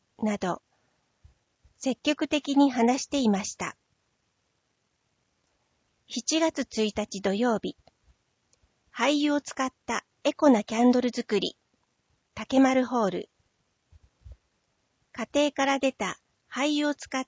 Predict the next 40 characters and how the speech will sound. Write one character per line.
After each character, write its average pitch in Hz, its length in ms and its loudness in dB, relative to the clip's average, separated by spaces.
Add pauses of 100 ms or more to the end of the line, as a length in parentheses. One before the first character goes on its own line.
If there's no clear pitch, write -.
(120)
た 226 220 -6 (320)
エ 226 80 -4
コ 311 160 -2
キ 311 120 -2
ャ 302 80 4
ン 302 60 8
ド 302 80 4
ル 302 160 -2
作 294 220 -4
り 285 160 -4
教 277 240 2
室 202 260 -4
に、 175 180 0 (680)
六 294 240 2
組 262 240 6
の 214 100 4
家 220 140 -8
族 208 280 -6
が 185 120 -6
参 208 220 -4
加 247 120 -8
し 226 120 0
ま 220 160 2
し - 80 -10
た。 - 240 -14 (1800)
近 311 220 6
畿 311 180 -4
大 311 200 2
学 - 400 -6 (100)
総 294 320 0
合 302 200 4
社 285 180 -6
会 294 220 0
学 277 300 -2
部 233 100 4
の 202 120 4
皆 196 220 2
さ 214 180 -8
ん 175 100 -2
に、 - 200 -4